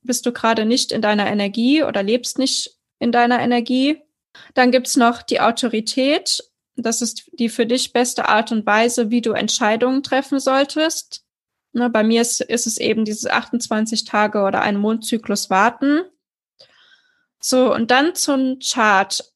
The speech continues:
Also man hat, ähm, verschiedene Formen, das sind die Zentren. Und da gibt es farbige, das sind definierte Zentren,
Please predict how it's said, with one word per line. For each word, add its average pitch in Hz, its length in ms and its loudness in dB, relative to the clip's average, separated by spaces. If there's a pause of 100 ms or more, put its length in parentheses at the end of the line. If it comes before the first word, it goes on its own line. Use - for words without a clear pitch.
Also 214 260 0
man 220 200 -2
hat, 240 440 -2
ähm, 214 360 0
verschiedene 226 760 -2
Formen, 302 640 2
das 254 180 0
sind 226 140 -4
die 208 100 -4
Zentren. 269 640 0 (800)
Und 226 120 -2
da 226 80 4
gibt 240 300 0
es - 480 -2
farbige, 311 760 2 (320)
das 226 160 -4
sind 220 300 -4
definierte 240 540 0
Zentren, 277 580 0